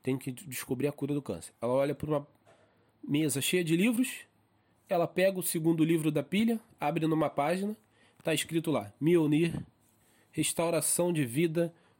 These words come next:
poder." Pronto. Essa é a origem dela. Ela pegou um livro, leu três palavras e falou, "Ah, tá. Vou pra Asgard, então." Aí tá bom.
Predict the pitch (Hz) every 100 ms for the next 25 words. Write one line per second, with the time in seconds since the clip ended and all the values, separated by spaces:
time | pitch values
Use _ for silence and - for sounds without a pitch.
0 | _ 165 147 131 156 160 - - _ _
1 | _ _ _ - 117 101 - - _ _
2 | _ _ 131 160 - - 170 151 147 147
3 | 139 147 131 87 - _ _ - _ _
4 | 107 - 127 151 170 156 175 165 180 _
5 | _ - 139 151 151 - 147 175 - 147
6 | 127 123 156 165 156 170 160 165 143 127
7 | - 156 147 - - 120 110 _ _ -
8 | 127 - 131 127 113 101 95 98 107 82
9 | 78 - _ _ _ _ _ _ _ -
10 | 104 98 104 120 127 175 156 131